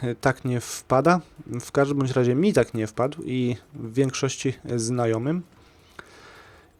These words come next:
I trzeba go zrobić, e, najlepiej na jednej lub drugiej mapce. Pierwszą mapką to jest lotnisko, drugim to jest piramida. Tam najwięcej, e, ludzie tych wyzwań, e, robią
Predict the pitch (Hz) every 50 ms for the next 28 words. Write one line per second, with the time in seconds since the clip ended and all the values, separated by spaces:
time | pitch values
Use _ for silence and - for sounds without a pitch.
0 | _ - - 165 170 170 165 165 160 151 - - - 220 214 214 196 160 170 170
1 | 160 151 143 139 156 165 160 147 151 139 - - - 131 127 127 123 123 123 123
2 | 123 120 - - - - - - 135 131 131 135 139 147 143 143 135 127 - -
3 | 127 120 120 120 120 123 139 151 143 143 143 135 131 131 123 123 123 135 123 127
4 | 127 123 120 113 - - - - 113 117 - - 185 190 180 - 170 160 156 147
5 | - - 135 127 - 123 113 110 117 117 - - 170 175 - - 143 139 131 127
6 | 117 117 127 135 123 127 120 113 113 117 113 - - - 120 117 113 113 113 110
7 | 110 110 104 - 151 151 147 135 127 123 131 127 - - 123 117 - - - -
8 | - - - - - _ _ 127 120 117 117 120 123 139 139 135 131 127 - 120
9 | - - - - 123 120 113 113 131 127 120 117 127 120 117 107 - - - -
10 | 117 117 117 120 127 127 120 113 117 113 113 113